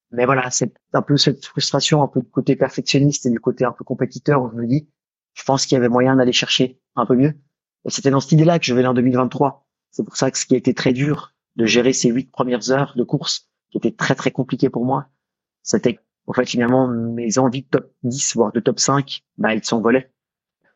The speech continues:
Et par contre, voilà, j'ai dû re-, me refaçonner mentalement un autre objectif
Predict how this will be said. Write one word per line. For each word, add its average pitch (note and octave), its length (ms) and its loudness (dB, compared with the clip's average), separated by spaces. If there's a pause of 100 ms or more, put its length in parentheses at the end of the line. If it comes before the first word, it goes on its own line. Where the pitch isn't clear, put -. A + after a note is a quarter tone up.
(600)
Et A2+ 120 -2
par A#2+ 200 -2
contre, E3 180 0
voilà, D3+ 200 2
j'ai C3+ 140 0
dû A#2 180 0
re-, A2+ 420 -2
me B2+ 240 4
refaçonner C#3+ 680 2
mentalement C3+ 680 0
un A#2+ 100 -2
autre C3+ 180 0
objectif C3 380 0